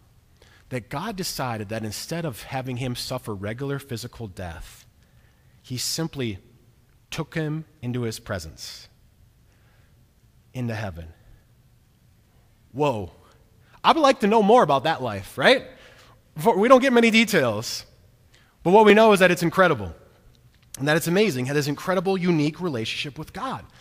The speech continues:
But the connecting point to our lesson, i-, i-, our lesson isn't so much, "Okay, let's explore and ponder, uh, Enoch's life," but rather recognize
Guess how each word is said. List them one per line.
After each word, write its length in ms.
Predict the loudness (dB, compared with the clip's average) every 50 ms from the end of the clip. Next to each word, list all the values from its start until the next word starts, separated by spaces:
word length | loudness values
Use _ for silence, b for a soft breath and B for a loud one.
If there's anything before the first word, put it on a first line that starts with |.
| B B B B B 0
But 100 | 0 0
the 60 | 2
connecting 500 | 2 2 4 4 2 2 4 2 2 2
point 400 | 2 2 2 2 2 2 -2 -2
to 100 | -2 2
our 220 | 4 6 6 6
lesson, 420 | 4 2 0 -2 -4 -6 -8 -10 -10 _ -8
i-, 220 | -6 -4 -2 -2 0
i-, 60 | 0
our 140 | 2 2 4
lesson 300 | 4 2 2 2 0 -2
isn't 180 | -2 -2 -4
so 100 | -4 -2
much, 200 | 0 0 0 0
"Okay, 180 | -2 -2 -2 -2
let's 180 | -2 -2 -2 -4
explore 380 | -4 -4 -6 -6 -2 0 0
and 100 | 0 0
ponder, 420 | 0 0 0 2 2 2 0 0 B B B B B B B _
uh, 160 | -6 -6 -4 -2
Enoch's 420 | -2 0 0 0 0 -2 -4 -6 -4
life," 340 | 0 0 0 0 0 -2
but 200 | -6 -8 -8 -4
rather 500 | -4 0 2 2 2 2 0 -2 -4 -4 -8 -12 -20 _ _ _ _ _ _ _ _ B B B B B B B B B B B B B _ _ _ _ _ _ _ _ -18 -8
recognize 920 | -4 -4 -2 0 0 0 0 0 -2 -2 -4 -6 -6 -8 -8 -10 -12 -14